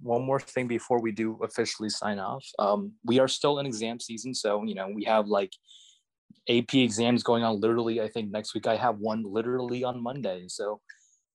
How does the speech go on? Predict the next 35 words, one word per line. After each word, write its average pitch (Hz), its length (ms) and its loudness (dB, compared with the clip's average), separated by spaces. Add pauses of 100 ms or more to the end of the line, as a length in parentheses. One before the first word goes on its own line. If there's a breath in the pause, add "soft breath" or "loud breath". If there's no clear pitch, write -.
when 113 180 2
you 131 80 4
guys 120 360 4
see 131 140 -6
this 123 260 -6
podcast 131 300 0
coming 127 200 -4
out, 135 140 0
I 107 120 -2
will 143 100 -4
be 120 220 -14
in 131 120 -12
the 131 80 -8
middle 143 300 -6
of 135 240 -4
an 135 80 -6
A 151 140 -4
P 180 160 0
exam, 101 300 -6 (100)
you 101 80 -18
know, 107 140 -8
so, 110 300 -2 (460 loud breath)
and 127 140 4
the, 143 160 8
uh, 135 120 8
we 135 100 2
have, 127 100 6
like, 120 220 0
finals 131 460 2
for 131 60 -8
some 127 220 -8
people 123 420 -2
also 123 260 -2
coming 123 440 -2
up 127 180 -2